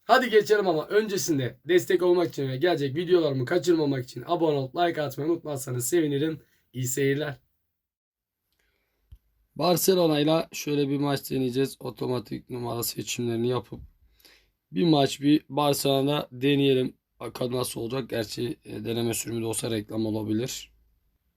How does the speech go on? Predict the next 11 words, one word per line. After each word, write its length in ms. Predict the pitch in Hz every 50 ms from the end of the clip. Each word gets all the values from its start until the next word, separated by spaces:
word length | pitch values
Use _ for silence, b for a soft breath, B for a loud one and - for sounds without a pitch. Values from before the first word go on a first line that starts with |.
| _ b b b b b b b b b b b b b b b _ _ _ _ _ _ _ _ _ _ _ _ -
Evet, 480 | 139 147 147 127 - - - - - _ - 123
reklam 520 | 135 147 143 - - - 151 160 165 156
olmazsa 500 | 143 139 135 135 139 139 135 - - 143
olmazı 380 | 139 135 135 135 135 131 147 139
reklam 440 | 139 135 120 - 143 139 143 139
geldi. 320 | 131 135 131 131 131 147 139
Şimdi 300 | - - 131 131 135 139
maç 300 | 135 131 131 123 - -
motoruna 500 | 131 127 120 - 131 127 127 131 131 127
geçiyoruz 500 | 120 127 123 107 - 135 135 135 135 156
ama 260 | 151 139 123 110